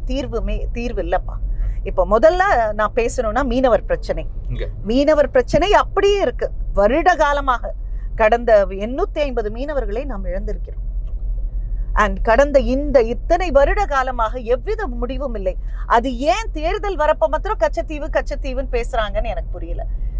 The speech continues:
Speaker 1: இந்த பிரச்சனை
Speaker 2: இல்ல,
Speaker 1: இருந்துகிட்டே
Speaker 2: இப்ப கூட
Speaker 1: தான்.
Speaker 2: விஸ்வரூபம் எடுத்திருக்கேன் அந்த
Speaker 1: இப்ப
Speaker 2: பிரச்சனை.
Speaker 1: கூட வி-, விஸ்வரூபம் எடுத்துக்கொண்டு தான் இருக்கிறது. கச்சத்தீவை நாம் இழந்திருக்கிறோம். நீர் எல்லைகள் சரிவர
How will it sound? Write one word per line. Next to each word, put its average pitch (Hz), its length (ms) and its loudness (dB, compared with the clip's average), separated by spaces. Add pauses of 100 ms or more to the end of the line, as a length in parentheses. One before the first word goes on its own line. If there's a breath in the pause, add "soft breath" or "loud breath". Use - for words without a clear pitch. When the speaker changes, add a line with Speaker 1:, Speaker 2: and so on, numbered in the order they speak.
(140 loud breath)
Speaker 1:
இந்த 185 180 2
பிரச்சனை 302 380 0
Speaker 2:
இல்ல, 269 120 4
Speaker 1:
இருந்துகிட்டே 214 160 0
Speaker 2:
இப்ப 151 140 0
கூட 196 180 4
Speaker 1:
தான். 226 120 4
Speaker 2:
விஸ்வரூபம் 160 400 -4
எடுத்திருக்கேன் 127 280 -6
அந்த - 140 -6
Speaker 1:
இப்ப 370 300 0
Speaker 2:
பிரச்சனை. - 40 -
Speaker 1:
கூட 480 340 2
வி-, 285 160 -4
விஸ்வரூபம் 262 520 -2
எடுத்துக்கொண்டு 220 500 -2
தான் 226 180 0
இருக்கிறது. 214 540 -2 (360 loud breath)
கச்சத்தீவை 254 580 0
நாம் 254 240 -2
இழந்திருக்கிறோம். 214 640 -2 (140)
நீர் 240 340 -4
எல்லைகள் 247 500 2
சரிவர 247 500 0